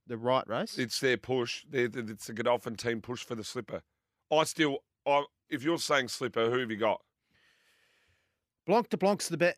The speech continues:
Speaker 1: for me right now.
Speaker 2: Learning to Fly, Red Resistance.
Speaker 1: Yep. No, I, I think that's probably the right
Speaker 2: And,
Speaker 1: form
Speaker 2: and you and
Speaker 1: line.
Speaker 2: I are in agreement.
Speaker 1: But Blanc
Speaker 2: We,
Speaker 1: de
Speaker 2: you're
Speaker 1: Blanc, just at the value, um, paraded worse than Learning to Fly with a lot more improvement. I think can turn the tables on Learning to Fly there. So,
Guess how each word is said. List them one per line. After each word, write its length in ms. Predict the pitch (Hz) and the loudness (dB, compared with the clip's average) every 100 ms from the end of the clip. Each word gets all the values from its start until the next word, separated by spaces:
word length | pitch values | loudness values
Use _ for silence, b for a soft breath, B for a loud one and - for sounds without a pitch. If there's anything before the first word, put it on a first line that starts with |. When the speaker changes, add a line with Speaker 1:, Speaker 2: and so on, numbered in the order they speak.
| - | -4
Speaker 1:
for 120 | 160 | -2
me 160 | 165 | 0
right 200 | 151 151 | 2 0
now. 220 | 123 135 110 _ _ _ _ | 0 -6 -8 _ _ _ _
Speaker 2:
Learning 340 | 123 131 131 110 | 0 2 2 -2
to 100 | 110 | -8
Fly, 460 | - 113 107 107 - _ | 0 4 6 4 2 _
Red 200 | 117 113 | -2 0
Resistance. 580 | 101 95 101 - 87 - _ _ _ _ _ | 0 -6 -10 -12 -20 -20 _ _ _ _ _
Speaker 1:
Yep. 160 | - 226 _ _ - | -4 -4 _ _ -2
No, 80 | |
I, 140 | 202 196 - 196 | 2 2 0 -2
I 100 | 185 | -2
think 160 | 185 | -2
that's 300 | 170 170 - | -2 -4 -6
probably 320 | - 196 196 | -2 0 2
the 80 | 165 | 4
right 100 | 156 | 4
Speaker 2:
And, 80 | 143 | 4
Speaker 1:
form 120 | 139 | 4
Speaker 2:
and 100 | 143 | 4
you 100 | 143 | 4
and 80 | 139 | 4
Speaker 1:
line. 100 | 131 | 6
Speaker 2:
I 40 | |
are 80 | 131 | 6
in 80 | 120 | 4
agreement. 400 | 107 117 113 190 | 2 2 4 2
Speaker 1:
But 40 | |
Blanc 140 | 180 208 | 2 2
Speaker 2:
We, 60 | 120 | 2
Speaker 1:
de 60 | |
Speaker 2:
you're 120 | 135 | 4
Speaker 1:
Blanc, 340 | 175 143 - - | 4 2 -4 -6
just 260 | 185 185 185 | -2 -2 -2
at 60 | |
the 80 | 151 | -4
value, 500 | 127 156 165 156 151 - | 2 4 4 4 2 -2
um, 320 | 147 147 143 147 | 2 4 4 0
paraded 540 | 151 160 170 160 131 | 2 4 6 4 0
worse 340 | 139 151 147 | 2 2 2
than 120 | 160 139 | -2 -2
Learning 200 | 143 135 | -2 -4
to 60 | |
Fly 260 | 131 143 143 | -6 -2 0
with 120 | 135 | 0
a 20 | |
lot 140 | 135 123 | -2 -2
more 160 | 139 | -4
improvement. 760 | 131 - 131 131 117 131 - - - | -4 -4 -2 -2 -4 -6 -10 -14 -8
I 120 | 131 | -6
think 180 | 151 104 | -6 -10
can 100 | 120 | -8
turn 140 | 127 | -8
the 60 | 117 | -4
tables 340 | 127 123 120 | -2 -2 -4
on 100 | 117 | -6
Learning 180 | 117 110 | -6 -8
to 80 | 110 | -12
Fly 260 | - 110 | -8 -6
there. 180 | 107 117 | -4 -4
So, 260 | - 117 | -4 -6